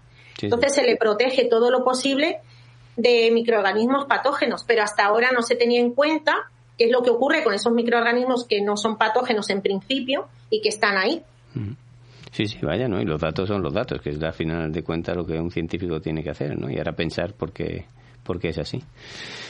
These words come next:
Speaker 1: Pero bueno, es muy interesante en cualquier caso, desde luego. Un artículo muy chulo. Muy bien. Muy bien explicado, como siempre.
Speaker 2: Gracias, Pepe.
Speaker 1: <laughs> No, ¿qué más? Sí.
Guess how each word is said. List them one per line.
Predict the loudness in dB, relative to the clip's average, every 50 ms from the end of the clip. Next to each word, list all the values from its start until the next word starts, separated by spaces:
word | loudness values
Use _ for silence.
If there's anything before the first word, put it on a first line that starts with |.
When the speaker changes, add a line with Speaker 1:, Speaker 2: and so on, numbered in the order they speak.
| -10 -6
Speaker 1:
Pero | -4 -2 0
bueno, | 0 0 0
es | 0
muy | 0
interesante | 0 0 0 0 0 0 0 0 0
en | -2
cualquier | -2 -2 -4 -4 -4
caso, | -2 -2 -2 -2 -2
desde | -4 -2 -2 -4 -4
luego. | -2 -2 -4 -4 -6 -8 -10 -8 -6
Un | -4 -4 -4
artículo | -4 -6 -8 -8 -6 -4 -4 -4
muy | -4 -4
chulo. | -6 -6 -8 -8 -8 -14 -18 -20 -20 -20 -20 -20 -20 -20 -20 -20 -20 -20 -20 -20 -20 -20 -20 -20 -20 -20 -20 -20 -20 -20 -20 -20 -6 -2
Muy | 0 2 4
bien. | 4 4 2 2 0 -2 -4 -6 -6 -8 -10 -12 -14 -16 -16 -16 -18 -12 -6
Muy | -4 -2 0 0
bien | 2 0 0
explicado, | -2 -2 -4 -2 0 2 2 2 0
como | 0 -2
siempre. | 0 -2 -2 0 0 -2 -4 -4 -8 -16 -20 -20 -20 -20 -20 -20 -20 -20 _ -20 _ _ -20 -12 -8
Speaker 2:
Gracias, | -4 -2 -2 -2 -2 -4 -8 -6 -6
Pepe. | -6 -4 -4 -6 -6 -4 -2
Speaker 1:
<laughs> | 0 2 2
No, | 2 2 2 2 0 -2
¿qué | 0 -2 -4 -2
más? | -2 -2 -4 -2
Sí. | -2 -4 -4 -4